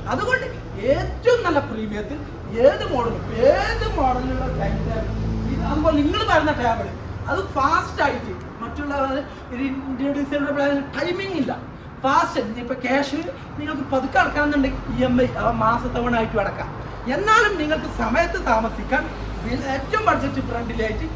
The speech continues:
മൂന്ന് പാക്കേജോട് കൂടി അഡ്വാൻസ്ഡ് പാ-, പ്രീമിയം പാക്കേജ്, എക്സ്ട്രാ, ഏഹ്, പ്രോ എഡിഷൻ, അതുപോലെ തന്നെ ബഡ്ജറ്റ് ഫ്രണ്ട്ലി കോംബോ പാക്കേജുമായിട്ട് നല്ലൊരു മനോഹര പാക്കേജാണ് ലൈക്ക ഫർണിച്ചർ കേന്ദ്ര. രണ്ടായിരത്തി ഇരുപത്തിനാലിലെ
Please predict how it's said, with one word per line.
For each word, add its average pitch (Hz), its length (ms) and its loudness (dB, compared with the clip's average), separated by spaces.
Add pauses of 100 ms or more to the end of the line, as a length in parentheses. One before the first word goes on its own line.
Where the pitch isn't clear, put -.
(240)
മൂന്ന് 269 280 0
പാക്കേജോട് 294 600 0
കൂടി - 160 -2 (360)
അഡ്വാൻസ്ഡ് 240 600 0
പാ-, 262 180 -2 (160)
പ്രീമിയം 254 420 -2
പാക്കേജ്, 269 400 4 (440)
എക്സ്ട്രാ, 302 380 2 (640)
ഏഹ്, 262 200 2 (100)
പ്രോ 269 140 2 (140)
എഡിഷൻ, 269 320 0 (340)
അതുപോലെ 359 320 0 (100)
തന്നെ 214 180 -2 (360)
ബഡ്ജറ്റ് 262 440 2
ഫ്രണ്ട്ലി 214 340 0 (100)
കോംബോ 202 340 2
പാക്കേജുമായിട്ട് 208 640 0 (340)
നല്ലൊരു 466 400 2
മനോഹര 285 340 4 (120)
പാക്കേജാണ് 247 480 0 (340)
ലൈക്ക 226 340 0
ഫർണിച്ചർ 254 360 -2 (100)
കേന്ദ്ര. 247 220 -2 (380)
രണ്ടായിരത്തി 277 540 2
ഇരുപത്തിനാലിലെ 277 500 2